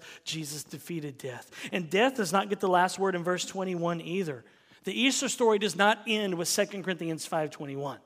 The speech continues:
In fact, Paul will go on to allude to the resurrection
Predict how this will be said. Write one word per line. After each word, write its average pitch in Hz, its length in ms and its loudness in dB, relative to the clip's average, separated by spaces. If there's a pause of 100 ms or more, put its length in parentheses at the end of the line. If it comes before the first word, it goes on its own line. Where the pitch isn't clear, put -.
(340)
In 135 80 -10
fact, 196 300 6 (220)
Paul 233 300 6
will 208 100 4
go 208 220 4
on 185 140 2
to 202 200 -4
allude 214 540 2
to 226 100 -2
the 190 100 0
resurrection 170 640 2